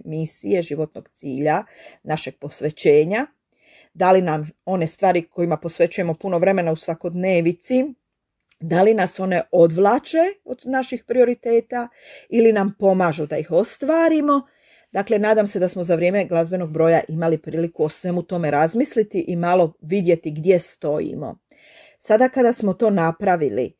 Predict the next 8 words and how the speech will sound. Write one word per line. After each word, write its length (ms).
e, 360
vidjet 380
ćemo 380
na 160
koji 280
način 800
te 380
prioritete 840